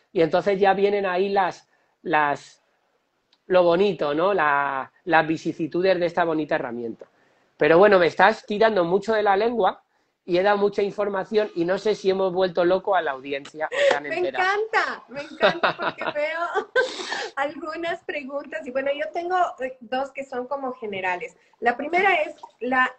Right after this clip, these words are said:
Speaker 2: morfopsicología es solamente la cara o también incluye el cuerpo?
Speaker 1: La morfopsicología solo incluye la cara y el cuello.
Speaker 2: Mm, el cuello, ok, ya.
Speaker 1: El cuello.
Speaker 2: Y,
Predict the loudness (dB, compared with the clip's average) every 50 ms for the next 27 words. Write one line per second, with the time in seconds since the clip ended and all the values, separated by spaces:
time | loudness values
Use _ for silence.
0 | -14 -12 -10 -8 -6 -4 -4 -4 -4 -4 -6 -8 -10 -12 -14 -12 -10 -6 -6 -6
1 | -6 -6 -6 -8 -8 -8 -6 -6 -6 -6 -4 -4 -4 -2 -2 -4 -4 -6 -8 -6
2 | -6 -4 -6 -6 -8 _ -6 -2 -2 0 0 0 -2 -4 -6 -6 -4 -4 -2 -2
3 | -4 -2 0 0 0 0 0 -2 -2 -4 -4 -6 -4 -2 -2 -2 0 0 -2 -2
4 | -2 -4 -8 _ _ -20 _ _ _ _ _ -2 -2 -2 -2 0 2 4 4 2
5 | 2 -4 -10 -16 -20 -20 _ _ _ _ _ _ _ -20 -20 _ _ _ _ _
6 | _ _ _ 4 6 6 8 6 6 4 2 -2 -2 0 2 4 4 4 2 2
7 | 2 2 2 4 4 2 0 0 0 -2 -2 -4 -4 -2 0 0 0 0 -2 -2
8 | 0 2 4 4 4 4 0 -2 -6 _ _ _ _ _ _ _ _ _ _ _
9 | _ _ -2 -2 0 -2 -2 0 0 0 0 0 -4 -10 -14 _ _ _ _ _
10 | _ _ _ _ _ _ _ _ _ _ _ _ _ _ -14 -10 -6 -6 -4 -4
11 | -2 -2 -2 -2 -2 -2 0 0 0 0 -2 -8 -10 -8 -10 -6 -6 -6 -6 -4
12 | -6 -8 -8 -12 _ _ _ _ -14 -8 -8 -6 -6 -6 -6 -6 -4 -2 -2 -2
13 | -2 -6 -12 -18 _ _ _ _ _ -16 -16 -8 -2 2 4 6